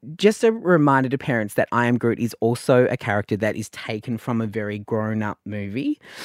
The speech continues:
Uh, so, you know, Guardians of the Galaxy is very much for grown-ups, not generally for kids, but I Am Groot is probably, or Groot is, is the kid-friendly character in that, but I would still say if you have g-, quite young children,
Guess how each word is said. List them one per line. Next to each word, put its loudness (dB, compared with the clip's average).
Uh, 6
so, 2
you 2
know, 2
Guardians 4
of 2
the 4
Galaxy 4
is -4
very 4
much 2
for 0
grown-ups, 2
not 4
generally 4
for -6
kids, 0
but 4
I 8
Am 4
Groot 2
is -4
probably, 0
or 0
Groot 2
is, -4
is -6
the 0
kid-friendly 0
character 0
in -4
that, 0
but 2
I 2
would -4
still 4
say 2
if -2
you 4
have -2
g-, -2
quite -2
young 2
children, 2